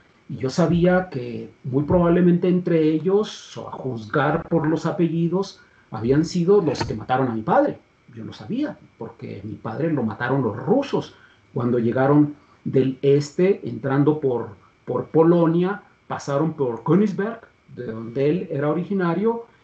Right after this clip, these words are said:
y él, eh, tenía la terrible experiencia de cómo llegaron los rusos, sacaron a su padre de su casa, a su hermano mayor, y los mataron, y sacaron a sus hermanas. Y ahora él estaba trabajando ahí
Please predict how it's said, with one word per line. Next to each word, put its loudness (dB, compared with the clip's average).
y -2
él, 0
eh, -4
tenía -8
la -4
terrible -4
experiencia -2
de -2
cómo -2
llegaron 0
los 2
rusos, 0
sacaron 0
a 4
su -8
padre 2
de 4
su -6
casa, -6
a -8
su -6
hermano 2
mayor, 2
y 0
los -4
mataron, 2
y -10
sacaron 2
a -2
sus -10
hermanas. 0
Y -2
ahora 2
él -4
estaba -4
trabajando -2
ahí -4